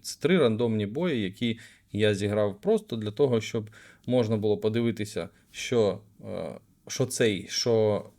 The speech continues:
М Л Е, вони дуже ситуативні танки і гратися мають просто з командою і від команди.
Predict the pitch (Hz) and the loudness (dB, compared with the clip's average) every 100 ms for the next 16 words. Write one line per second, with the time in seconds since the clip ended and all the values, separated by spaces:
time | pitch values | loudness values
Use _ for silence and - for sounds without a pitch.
0 | _ 117 110 107 143 196 165 117 117 107 | _ 0 2 2 0 0 0 0 0 0
1 | 131 117 104 - 104 107 104 110 107 101 | -2 -2 -4 -8 0 2 2 0 -2 -2
2 | 104 143 165 - 113 107 _ _ _ _ | -4 -4 -4 -4 -6 -6 _ _ _ _
3 | 113 110 107 98 113 101 117 113 104 - | -4 0 -2 -4 -6 -2 2 2 0 -6
4 | 110 104 107 107 98 - - _ _ _ | -4 -2 0 0 -2 -8 -20 _ _ _
5 | _ 113 110 - - - 139 175 160 120 | _ 2 2 0 -10 -8 -6 -4 -4 -2
6 | 107 95 101 101 - 98 95 92 95 | -2 -2 -6 -8 -8 -8 -6 -8 -10